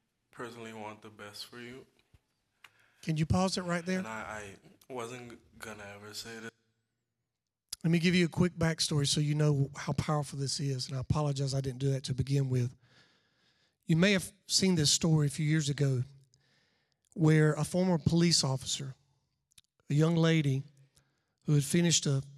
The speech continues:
Speaker 2: fifteen-hour shift, in her statement said she was coming home to her apartment complex. She thought she was going in her own apartment door. When she opened the door,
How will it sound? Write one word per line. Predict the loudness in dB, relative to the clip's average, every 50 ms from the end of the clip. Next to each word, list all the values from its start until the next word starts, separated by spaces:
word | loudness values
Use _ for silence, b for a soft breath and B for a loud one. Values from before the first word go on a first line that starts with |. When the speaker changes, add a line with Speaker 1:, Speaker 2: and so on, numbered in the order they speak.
| -20 -20 _ _ _ _ _ _ _ _
Speaker 2:
fifteen-hour | -2 2 2 2 2 4 2 4 4 4 4 2 2 2
shift, | 2 2 2 4 2 2 2 0 -4 -8 -16 -18 -20 _ _ _ _ _ _ _ _ _ _ _ _ _ _ _ _ _ -8
in | -4 0
her | 2 2 4
statement | 4 2 2 2 0 0 0 -2 -2 -2
said | 0 0 0
she | 0 0 0
was | 0 -2 -2
coming | 0 0 2 2
home | 2 2 0 -2 -2
to | 0 0
her | 2 2 2 0
apartment | -2 -4 -2 -2 0 -2 -2 -4 -8 -8
complex. | -6 -4 -4 -2 0 0 0 0 0 -2 -2 -4 -6 -6 -6 -6 -8 _ _ _ _ b b b b b b b b b
She | b -6 -4 0
thought | 2 4 4 4 4
she | 4 4 4
was | 4 2 2 2
going | 2 2 4 4
in | 2 2 0
her | 0 -2 0 2 2 2 2
own | 2 0 0 0
apartment | -2 -2 -2 -2 0 0 -2 -2 -2 -6 -6 -4 -2 0
door. | 0 2 2 2 0 -2 -4 -8 -12 _ _ b b b b b b b b
When | -2 0
she | 2 2 2 0 -2 0
opened | 2 2 2 2 0 -2 0 0
the | 0
door, | 0 2 0 0 0 0 -2 -4 -6 -10